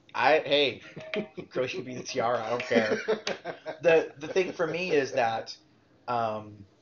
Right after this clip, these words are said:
Speaker 1: I'm, I've been slowly coming around to the understanding that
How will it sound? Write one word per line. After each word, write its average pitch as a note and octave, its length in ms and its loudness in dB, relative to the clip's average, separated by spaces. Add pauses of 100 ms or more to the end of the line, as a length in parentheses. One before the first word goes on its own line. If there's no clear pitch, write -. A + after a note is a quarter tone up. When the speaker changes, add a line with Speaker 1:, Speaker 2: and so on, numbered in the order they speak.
(840)
Speaker 1:
I'm, D3 360 -2
I've D3 180 2
been D#3 140 -2
slowly F3+ 320 -2
coming D#3 280 -8
around B2+ 220 -6
to B2 60 -12
the B2 160 -4
understanding A#2 600 -6
that A2 360 -10